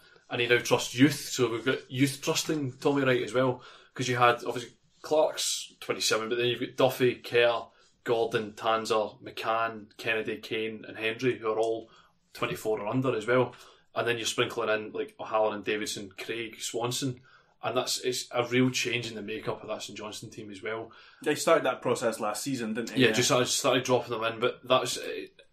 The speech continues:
Speaker 1: for what is the sort of accepted truth that St Johnstone teams are old, ageing and stuffy. They're not at all. It's really not what they are at all. And you've still
Speaker 2: If I
Speaker 1: got,
Speaker 2: know
Speaker 1: you've
Speaker 2: anything,
Speaker 1: still
Speaker 2: that will be, that trope will be repeated for
Speaker 1: Yeah.
Speaker 2: years
Speaker 1: Yeah,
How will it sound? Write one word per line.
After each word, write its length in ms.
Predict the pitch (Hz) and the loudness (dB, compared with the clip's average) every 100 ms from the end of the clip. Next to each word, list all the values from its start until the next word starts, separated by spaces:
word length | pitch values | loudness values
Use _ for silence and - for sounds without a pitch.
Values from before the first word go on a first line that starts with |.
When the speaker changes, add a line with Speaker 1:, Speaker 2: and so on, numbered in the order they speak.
| _ - - | _ -20 -18
Speaker 1:
for 200 | - 127 | -6 -2
what 280 | 123 143 135 | 2 4 4
is 220 | 117 - | 2 0
the 80 | 123 | -2
sort 200 | 127 120 | 0 2
of 200 | 113 - - - - - | 0 -2 -16 -16 -16 -6
accepted 580 | 131 120 131 123 - 107 | -4 0 2 2 0 -4
truth 320 | - 117 - | 2 0 0
that 100 | 147 | -6
St 160 | - 123 | -4 -2
Johnstone 320 | 113 110 - | -2 -2 -6
teams 260 | - 117 107 | -6 -6 -6
are 320 | 113 107 - | -4 -4 -2
old, 320 | 120 113 110 - | -2 -2 -4 -6
ageing 380 | 120 - 120 120 | -6 -6 -8 -8
and 180 | 107 | -8
stuffy. 440 | - 113 151 120 - - _ _ 139 | -6 -4 -4 -4 -6 -20 _ _ -8
They're 160 | 127 123 | 0 2
not 260 | 127 127 | 4 2
at 100 | - | 4
all. 320 | 127 131 123 - - | 6 6 2 -8 -12
It's 180 | - 120 | -10 0
really 240 | 120 120 | 4 4
not 160 | 117 117 | 2 -2
what 80 | 113 | -2
they 60 | |
are 80 | 110 | -2
at 100 | 107 | 2
all. 100 | 127 | 4
And 80 | 123 | 4
you've 80 | 110 | 2
still 200 | - 131 | 4 8
Speaker 2:
If 60 | 139 | 10
I 80 | 165 | 10
Speaker 1:
got, 80 | 175 | 10
Speaker 2:
know 160 | 160 | 10
Speaker 1:
you've 60 | 156 | 10
Speaker 2:
anything, 420 | 151 147 151 131 139 | 8 6 4 4 -2
Speaker 1:
still 100 | - | 6
Speaker 2:
that 380 | 147 143 156 135 | 8 8 4 -4
will 160 | 135 | -4
be, 520 | 123 147 135 135 131 147 | -2 -2 0 0 -2 0
that 200 | 139 - | -2 0
trope 220 | 165 151 | 0 0
will 80 | 139 | 2
be 140 | 147 | 4
repeated 680 | 135 127 - 160 143 120 - | 2 0 -4 0 0 0 -4
for 200 | - 131 | 4 8
Speaker 1:
Yeah. 160 | 117 | 8
Speaker 2:
years 680 | 131 170 180 165 143 123 | 6 8 10 10 8 4
Speaker 1:
Yeah, 80 | 143 | 8